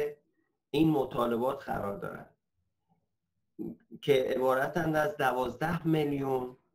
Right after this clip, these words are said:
حقوق، حداقل حقوق ماهانه، اه، پرداخت حقوق معوقه و بیست ده که من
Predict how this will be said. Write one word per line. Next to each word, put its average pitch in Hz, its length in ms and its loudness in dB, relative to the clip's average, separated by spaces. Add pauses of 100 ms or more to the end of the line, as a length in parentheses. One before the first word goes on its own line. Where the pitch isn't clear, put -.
حقوق، 135 360 2
حداقل 120 640 2
حقوق 117 400 -2
ماهانه، 101 680 -2 (800)
اه، 117 220 2
پرداخت 131 760 0
حقوق 131 380 -2
معوقه 117 1000 -2 (640)
و 151 380 2 (120)
بیست 131 360 -6
ده 156 420 2
که 135 480 -4 (600)
من 117 280 4